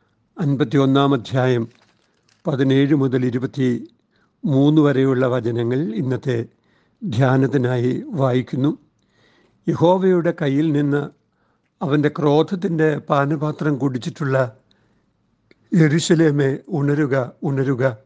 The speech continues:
എഴുന്നേറ്റ് നിൽക്ക. നീ പരിഭ്രമത്തിൻ്റെ പാനപാത്രപുടം കുടിച്ചു വറ്റിച്ചു കളഞ്ഞിരിക്കുന്നു. അവൾ പ്രസവിച്ച സകല പുത്രന്മാരിലും വെച്ച് അവളെ വഴി നടത്തുന്നതിന് ഒരുത്തനുമില്ല.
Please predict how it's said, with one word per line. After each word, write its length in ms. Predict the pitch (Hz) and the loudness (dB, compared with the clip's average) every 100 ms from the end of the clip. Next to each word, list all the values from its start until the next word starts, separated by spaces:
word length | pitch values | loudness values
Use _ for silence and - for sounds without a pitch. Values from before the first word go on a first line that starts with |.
| _ _ _ _ _ _ _ - | _ _ _ _ _ _ _ -2
എഴുന്നേറ്റ് 600 | 151 147 180 190 196 170 | 2 4 4 2 2 0
നിൽക്ക. 380 | 139 - 139 123 _ _ _ _ _ _ - | 0 -2 -4 -4 _ _ _ _ _ _ -2
നീ 240 | 156 151 - - 165 | 2 2 0 -4 -2
പരിഭ്രമത്തിൻ്റെ 960 | 147 156 156 190 175 180 156 151 139 - - | 0 0 -2 0 0 0 2 2 0 -8 -8
പാനപാത്രപുടം 920 | 143 139 160 165 156 - 156 139 139 127 | -4 -2 -2 -2 -4 -4 -4 -2 -4 -4
കുടിച്ചു 380 | 135 131 - | -4 -4 -4
വറ്റിച്ചു 420 | 135 131 - 151 156 | -2 -2 -4 -2 0
കളഞ്ഞിരിക്കുന്നു. 800 | 139 131 131 123 - 131 131 - _ _ _ _ _ _ _ _ 180 | 2 0 -2 -2 -4 -4 -4 -6 _ _ _ _ _ _ _ _ 0
അവൾ 200 | 147 139 | 2 2
പ്രസവിച്ച 580 | 147 139 185 165 - 160 143 - | -2 -4 0 0 2 0 0 -6
സകല 380 | - - 170 190 | -10 -4 -2 0
പുത്രന്മാരിലും 880 | 175 180 - 170 165 151 139 139 131 | -2 -6 -4 -2 2 2 0 -2 -2
വെച്ച് 320 | 131 - 139 117 _ _ _ _ _ - | -4 -4 -6 -6 _ _ _ _ _ -2
അവളെ 240 | 147 147 | 2 2
വഴി 260 | 143 143 175 | 2 0 0
നടത്തുന്നതിന് 720 | 180 139 147 160 147 127 135 | 0 -2 -4 -4 -4 -2 -2
ഒരുത്തനുമില്ല. 840 | 135 139 - 165 143 131 123 127 | -2 -2 -2 -2 0 -2 -4 -6